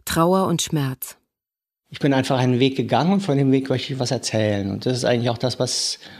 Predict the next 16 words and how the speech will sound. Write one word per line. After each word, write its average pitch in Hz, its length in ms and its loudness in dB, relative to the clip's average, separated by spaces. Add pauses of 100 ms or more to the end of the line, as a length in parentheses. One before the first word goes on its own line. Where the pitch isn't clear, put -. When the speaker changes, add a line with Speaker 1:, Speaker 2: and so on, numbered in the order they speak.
(140)
Speaker 2:
was 123 120 0
sich 131 180 0
jetzt 131 260 0
mit 131 100 2
meiner 120 220 0
Krankheit 117 400 -8
durchzieht. 101 600 -6 (720)
Dass - 220 -10
ich 127 120 -4
einfach 117 240 -2
merke, 120 440 -2 (1300)
ich - 180 -4
gehe 135 340 4
einen 165 360 2
Weg 185 360 4
und 131 440 -2